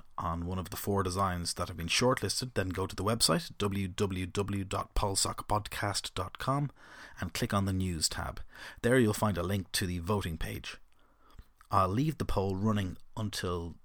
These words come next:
the midterm break at least, so there's plenty of time to vote. Remember, the more votes we get in, in other words, the bigger our sample size, the more reflective our final poll rules, results will be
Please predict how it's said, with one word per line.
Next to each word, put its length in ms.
the 80
midterm 400
break 260
at 100
least, 300
so 140
there's 120
plenty 300
of 100
time 220
to 80
vote. 280
Remember, 300
the 100
more 260
votes 300
we 80
get 160
in, 200
in 120
other 160
words, 240
the 80
bigger 400
our 180
sample 480
size, 480
the 60
more 240
reflective 720
our 300
final 380
poll 300
rules, 520
results 400
will 120
be 360